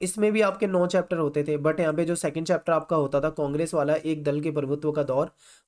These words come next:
वो भी आपका वहाँ से डिलीट हो गया, उसका कुछ पोर्शन आपको अगले चैप्टर में मर्ज मिलेगा। तो यहाँ पे भी आपके आठ चैप्टर बचे हैं, यानी कि जो बच्चे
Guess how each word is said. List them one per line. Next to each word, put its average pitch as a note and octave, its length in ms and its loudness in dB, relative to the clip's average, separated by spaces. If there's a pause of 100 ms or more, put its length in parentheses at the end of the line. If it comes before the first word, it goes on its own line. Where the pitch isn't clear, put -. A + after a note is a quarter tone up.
वो F3 120 2
भी G3+ 100 2
आपका G3+ 260 4
वहाँ F3+ 200 2
से F3+ 120 -2
डिलीट E3 320 -2
हो D#3 60 2
गया, D#3+ 100 -2
उसका D#3+ 160 -4
कुछ F3 180 -4
पोर्शन D3+ 360 0
आपको D3 220 0
अगले D#3 260 2
चैप्टर D3+ 260 0
में D3+ 80 2
मर्ज C3+ 320 0
मिलेगा। A#2 460 -6 (340)
तो E3+ 60 0
यहाँ D#3 160 4
पे F3+ 120 2
भी G3 120 2
आपके F3 280 2
आठ D3 320 0
चैप्टर C3+ 280 -2
बचे A#2+ 240 -6
हैं, B2+ 60 -4
यानी D3+ 220 0
कि G3+ 200 -4
जो F#3+ 300 2
बच्चे E3+ 480 -2